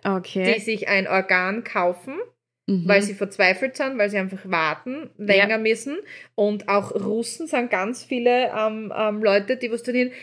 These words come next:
Speaker 2: Da hat's eine, haben sie eine, eine Nieren transplantiert, eine zweiundneunzigjährige Mutti haben's transplant-, äh, eine Niere
Speaker 1: Okay.
Speaker 2: transplantiert. Die transplantieren auch von
Speaker 1: Dass der überhaupt eine Narkose tauglich ist, der muss ja,
Speaker 2: Ja,
Speaker 1: also
Speaker 2: das wird dir wurscht sein, Lisa.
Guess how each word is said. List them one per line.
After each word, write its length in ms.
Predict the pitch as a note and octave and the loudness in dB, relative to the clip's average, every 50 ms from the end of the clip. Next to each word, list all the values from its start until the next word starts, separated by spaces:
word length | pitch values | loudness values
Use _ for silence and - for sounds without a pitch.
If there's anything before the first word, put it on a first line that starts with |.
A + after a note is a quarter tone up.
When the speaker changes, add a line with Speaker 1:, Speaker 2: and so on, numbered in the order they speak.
| - - | -6 -2
Speaker 2:
Da 140 | G#3 G#3 G#3 | -2 0 2
hat's 280 | G#3 G3+ G3+ - - - | 0 0 -2 -6 -12 -8
eine, 400 | - G3 G3 G3 G3 G#3 G#3+ G#3+ | -4 -4 -2 0 0 0 0 0
haben 120 | G#3+ G#3 | 0 -2
sie 100 | G3 A3 | -2 0
eine, 140 | G#3 G3 G3 - | 0 0 0 0
eine 160 | G3 G3+ G3+ | 0 0 0
Nieren 320 | G3 G3+ G#3 G#3+ A#3+ A#3+ | 2 2 2 0 0 0
transplantiert, 580 | A#3 A3+ G#3 G3+ G3 G3 G#3+ G#3 G3+ G3+ G#3 G3 | -2 -2 -4 -4 -4 -4 -4 -4 -2 -2 -2 -2
eine 100 | G3+ G3 G3 | -4 -4 -6
zweiundneunzigjährige 1300 | - - E3+ D#3+ C3+ D3 E3+ G3+ G#3 G3+ F#3+ F#3 F#3 F#3+ F#3+ - - F#3+ F#3 F#3 G3 G3 G3 G#3+ G#3 G#3 | -10 -10 -8 -8 -8 -6 -4 -4 -2 0 0 0 -2 -4 -4 -2 0 0 2 2 0 0 0 0 0 0
Mutti 400 | G3+ G3+ G#3 G3 G3+ A3+ A3+ A3+ | 0 -2 -4 -6 -4 -4 -2 -2
haben's 240 | A3+ G#3 G#3+ G3+ | -2 -4 -6 -6
transplant-, 500 | - - G#3+ G#3 G3+ - - G#3+ G#3+ G3 | -6 -6 -6 -6 -6 -6 -8 -8 -6 -2
äh, 40 | - | 0
eine 300 | G3 G#3 G#3 F#3+ G3 G#3 G3+ | 2 2 4 4 2 0 0
Niere 180 | G#3 A3 A3 G#3 | 0 -2 -2 -2
Speaker 1:
Okay. 80 | G#3+ G#3+ | 0 0
Speaker 2:
transplantiert. 600 | G#3 F3+ - - G#3+ F#3 E3+ E3+ G#3+ A#3 A#3 - - - - - - | 0 0 0 0 2 4 6 6 6 6 4 0 -6 -14 -12 -6 -4
Die 200 | A3 G#3+ G3 - | -4 -4 -2 0
transplantieren 840 | - G3+ G3+ G3 G3+ G3 G3 - G#3+ G3+ G3+ G3+ A3 A3+ A#3 A#3+ - - | 0 2 4 2 2 0 -2 -4 -4 -4 -2 -2 -2 -2 -2 -2 -4 -2
auch 400 | C#3+ E3+ F#3+ G#3+ A#3 - - - _ _ _ _ _ _ - | 0 4 4 4 4 2 -4 -14 _ _ _ _ _ _ 2
von 140 | - G#3 G3+ | 4 4 6
Speaker 1:
Dass 120 | G3+ G3 G3 | 6 6 6
der 100 | G3+ G3 | 6 6
überhaupt 220 | F#3+ G#3 - - | 6 6 4 4
eine 80 | G3+ G3 | 4 2
Narkose 440 | F#3+ F#3 - - G#3 B3+ - A#3 | 2 2 0 0 0 2 2 0
tauglich 360 | - E3+ E3+ - F#3 F3 - F#3+ | 0 0 -2 -2 -4 -4 -4 -4
ist, 180 | F#3 - - | -6 -4 -4
der 60 | F#3+ F#3+ | -4 -2
muss 260 | G3 G3+ G3 - - | -2 -2 -4 -4 -4
ja, 100 | - E3 | -4 -2
Speaker 2:
Ja, 60 | D#3 - | -2 0
Speaker 1:
also 180 | - C#3+ C#3+ F3 | 0 2 2 2
Speaker 2:
das 180 | F#3+ F#3 - - | 2 0 0 0
wird 160 | F3+ F3 D#3 | 0 0 2
dir 200 | E3+ D#3+ D#3 D#3+ | 2 0 0 -2
wurscht 260 | F3 G3+ G#3 - - | -6 -8 -8 -8 -6
sein, 200 | - D#3+ D#3 D#3 | -2 -2 -2 -2
Lisa. 300 | D#3 D#3 D#3 C4 A3+ D#3 | -2 -2 -2 -2 -2 -4